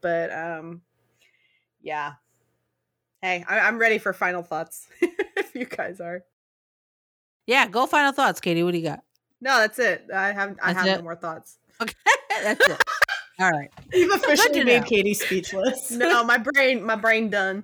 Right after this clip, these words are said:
Speaker 1: <laughs>
Speaker 2: All right, kids. So that's kind of our M C U twenty twenty-one wrap up,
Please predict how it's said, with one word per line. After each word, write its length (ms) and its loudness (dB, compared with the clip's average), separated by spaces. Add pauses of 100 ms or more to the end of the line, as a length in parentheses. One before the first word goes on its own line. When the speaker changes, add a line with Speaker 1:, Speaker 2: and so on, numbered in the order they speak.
Speaker 1:
<laughs> 1500 -6
Speaker 2:
All 80 2
right, 260 2
kids. 280 -2
So 220 2
that's 260 2
kind 240 0
of 120 -2
our 220 4
M 180 -2
C 140 -4
U 680 2
twenty 220 -2
twenty-one 380 -2
wrap 280 2
up, 360 -2